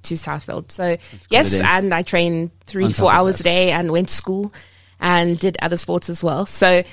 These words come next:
Speaker 1: was extremely anemic and nothing was helping. And my dad, uh, was part of the team that built the scientists, uh, well, built the base for the scientists to stay in, in Antarctica every year. And one year he came back and he said, "Nats, I've got some extra money for you.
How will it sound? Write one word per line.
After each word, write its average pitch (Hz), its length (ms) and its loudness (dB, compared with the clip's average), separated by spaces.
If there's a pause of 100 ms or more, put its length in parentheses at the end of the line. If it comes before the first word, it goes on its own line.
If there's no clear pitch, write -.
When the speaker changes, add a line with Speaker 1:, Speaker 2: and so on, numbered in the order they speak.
(440)
Speaker 1:
was 220 140 0
extremely 226 400 2
anemic 196 340 4
and 196 100 0
nothing 190 340 2
was 175 220 4
helping. 214 600 0
And 185 440 -2
my 196 160 0
dad, 214 480 2 (220)
uh, 175 400 -4 (480)
was 185 220 -2
part 196 260 2
of 190 60 -4
the 180 100 -2
team 190 240 0
that 175 140 2
built 175 180 4
the 170 60 -2
scientists, 175 720 0
uh, 175 60 0
well, 170 180 4
built 180 220 2
the 175 80 -4
base 185 280 2
for - 60 -10
the 170 60 -6
scientists 175 440 0
to 170 120 -6
stay 165 320 2
in, 165 240 0
in 165 120 -2
Antarctica 160 720 -2
every 165 200 -2
year. 156 320 -2
And 170 220 2
one 180 180 4
year 180 120 4
he 170 80 2
came 170 240 0
back 170 260 -2
and 175 60 -2
he 170 60 0
said, 170 220 -4
"Nats, 170 240 0
I've 170 80 -6
got 170 120 -2
some 165 200 -2
extra 160 260 -4
money 175 220 2
for 196 160 -4
you. 196 240 4